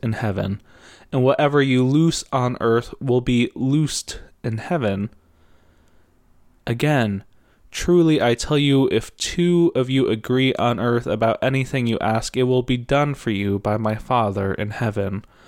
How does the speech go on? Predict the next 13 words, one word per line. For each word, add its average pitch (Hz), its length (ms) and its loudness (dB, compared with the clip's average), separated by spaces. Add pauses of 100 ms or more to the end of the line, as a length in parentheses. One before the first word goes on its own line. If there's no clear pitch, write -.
(720)
For 135 200 2
where 135 200 6
two 165 420 2
or 135 100 2
three 139 280 0
are 123 100 4
gathered 135 500 2
in 120 160 0
my 117 160 0
name, 117 540 0
I 123 400 0
am 110 200 -2
there 101 580 -2